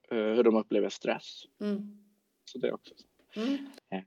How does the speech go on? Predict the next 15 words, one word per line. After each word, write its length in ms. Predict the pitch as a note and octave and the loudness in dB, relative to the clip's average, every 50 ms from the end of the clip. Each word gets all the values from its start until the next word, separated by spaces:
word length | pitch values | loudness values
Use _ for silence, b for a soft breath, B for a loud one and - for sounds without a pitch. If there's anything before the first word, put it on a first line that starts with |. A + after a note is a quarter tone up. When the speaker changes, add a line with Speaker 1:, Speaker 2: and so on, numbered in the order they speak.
| _ - | _ 4
Speaker 1:
det 140 | - E3 F3+ | 10 10 12
är 40 | |
väl 120 | F#3+ G#3 F#3+ | 12 12 12
den, 260 | F#3 F3+ E3+ E3+ - - | 12 10 10 8 2 0
den 240 | D3 D3+ D3+ D3+ D#3 | 0 0 2 2 2
nackdel 680 | D3 D#3 E3 F3 F#3 F3 D#3+ - - - G#3+ G#3 F3 D#3 | -2 0 4 6 6 6 6 2 2 6 8 8 8 8
man 100 | D3+ C#3 | 6 4
skulle 200 | - - B2+ B2 | 4 2 2 2
kunna 240 | - C3+ A#2+ A#2 A2 | 2 0 0 0 2
säga. 300 | - A2+ A2+ A2+ A2+ A2+ | 4 4 6 8 6 6
Eh, 440 | A2+ - - - B2+ A#2+ A#2 A2+ A2 - | 4 0 -4 -4 -4 -2 -4 -6 -8 -8
man 140 | - C#3 C#3+ | -6 -6 -6
ser 500 | - - - F3 E3 D#3 D3+ D3 C3+ B2+ | -4 0 6 8 10 12 12 12 10 10
att 260 | - - A#2 A2+ G#2+ _ _ _ _ B B B B _ _ - | 8 8 6 6 6 _ _ _ _ B B B B _ _ 2
det, 320 | C#3 C3 C3 C3 B2+ A#2+ | 4 6 8 6 6 4